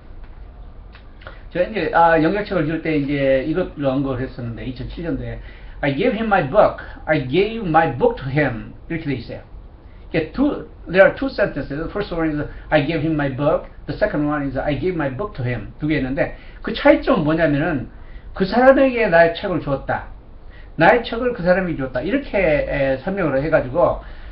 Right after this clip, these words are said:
아, 우리 오형식으로 이제 공부를 한, 아, 사람들은 이렇게 생각을 해요. 자, 첫 번째 센텐스는, 어, 사형식이고,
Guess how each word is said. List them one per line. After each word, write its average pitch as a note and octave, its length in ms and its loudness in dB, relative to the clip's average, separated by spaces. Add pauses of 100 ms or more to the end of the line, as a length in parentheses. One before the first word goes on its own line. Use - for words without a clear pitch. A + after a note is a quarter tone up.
(100)
아, F3+ 280 6
우리 E3+ 240 2
오형식으로 G#3+ 800 2
이제 D#3+ 440 2
공부를 D#3+ 400 2
한, C#3+ 400 0
아, C3 1040 -4
사람들은 C3+ 400 -2
이렇게 F#3+ 240 -4
생각을 A#2 380 -8
해요. F#2+ 160 -10 (540)
자, F#3+ 120 2
첫 B3 160 0
번째 C#4 280 4
센텐스는, G3+ 1040 -4
어, E3 720 0
사형식이고, A3+ 840 -4